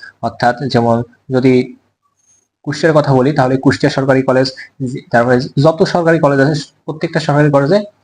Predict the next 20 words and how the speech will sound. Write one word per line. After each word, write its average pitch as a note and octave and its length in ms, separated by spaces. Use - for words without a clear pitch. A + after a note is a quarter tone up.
একটা C3 240
স্যার D3 200
সত্যায়িত D#3+ 340
না D#3 160
করে D#3 140
দিলে D#3+ 160
আরেকটা F3 320
স্যারের C#3+ 220
কাছে A#2+ 120
যাবেন। G#2+ 220
এইভাবে C#3+ 400
প্রত্যেকটা F3+ 380
কাগজ D3 380
এবং D3 160
ছবি C#3+ 220
সত্যায়িত D3+ 400
অবশ্যই D3 360
করে D3 120
নিয়ে B2 180
যাবেন, G#2 160